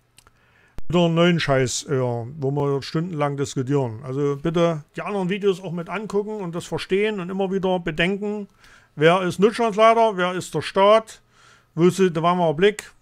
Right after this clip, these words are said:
wo ist der Haken an der Geschichte. So, und der Haken ist immer dann, wenn man in die Gesetzgebung reinkommt. Das heißt, eine Reorganisation von Freistaaten funktioniert nicht. Weil ich, was reorganisiere ich denn? Wenn ich einen Freistaat reorganisiere,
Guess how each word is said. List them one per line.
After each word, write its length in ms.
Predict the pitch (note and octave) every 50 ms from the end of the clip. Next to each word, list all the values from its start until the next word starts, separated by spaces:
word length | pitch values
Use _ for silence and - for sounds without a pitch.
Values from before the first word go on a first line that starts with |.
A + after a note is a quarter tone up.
| _ _ _
wo 220 | D3+ D#3 F3 F#3+
ist 180 | F#3+ F3 - -
der 80 | E3+
Haken 420 | D#3 F3+ G3+ G#3+ D#3+ C#3 B2 G#2+ - _ _
an 120 | - A#2+ B2
der 100 | B2+ B2
Geschichte. 440 | B2 A#2+ B2 A#2 - C3 A2 G2+ - - - - _ - - - - - - - - - - - - - - - - - _ _ _ _
So, 260 | _ - D3 C#3 C#3 B2+ -
und 60 | C#3
der 120 | C3+ C3 B2
Haken 340 | D#3 G3 A3+ A#3 A#3 A#3+ G#3
ist 120 | G3+ F3
immer 180 | G3 F#3+ F3+ F3
dann, 500 | G3 G#3 A3+ B3 B3+ B3+ A#3 G3 F#3 F#3
wenn 140 | F3 F3 F#3
man 420 | F#3+ F#3 F#3+ F#3+ G3 G3 F#3 E3+ - _ _ _ - - - - _ _ -
in 280 | F#3+ G3 G#3+ G#3+ G3+
die 160 | F3+ G3+ F#3+
Gesetzgebung 680 | F3 F#3 D#3 G3 G3 - - - E3+ F3+ D#3 D#3+ D#3 D3+
reinkommt. 540 | C#3 C#3 D3 D#3+ E3 - D3 B2+ A2+ A2 G#2 _ _
Das 180 | D3 C#3+ -
heißt, 260 | D#3+ E3+ F#3+ F#3+ F3+ F3+
eine 320 | F3 D#3+ E3 E3+ E3 D#3+
Reorganisation 1080 | F#3+ A3 A#3+ G#3+ G#3 G3 F#3 G3+ G3 G3+ G3+ G3 - F#3 F3+ F3+ - - F#3 F#3+ F#3+ F3+
von 200 | - E3+ D#3+ -
Freistaaten 800 | - - D#3+ E3+ G3 G3+ - - - E3+ E3 F3 E3+ F3+ F3+ F3
funktioniert 840 | - - E3+ F3 F3 - - E3+ D#3+ D#3 E3+ F#3 G3 F#3+ - - -
nicht. 480 | D3 B2+ A#2+ B2 A#2 - - - - E3
Weil 180 | C3+ C#3+ F3+ - -
ich, 160 | F3+ A#2+ E3
was 240 | F3 E3+ - - - -
reorganisiere 840 | D#3+ F#3+ A3 - F#3+ F#3 E3 F#3 F3+ F3+ F#3+ E3+ - A3 A3+ A3+ G3
ich 120 | D3 -
denn? 260 | - D3 C3+ B2+ B2 C3
Wenn 100 | C3 D3+
ich 100 | C3+ E3+
einen 100 | D#3+ -
Freistaat 800 | - - E3+ G3 A#3+ C4 A3 - - G#3 F#3 F#3 F#3 F3+ -
reorganisiere, 1040 | F3 F#3+ G3+ F#3 F3 E3 D3+ E3 D#3+ D#3+ D3+ C#3+ C3+ C#3+ F3+ G3+ G#3 G3+ A3+ A3+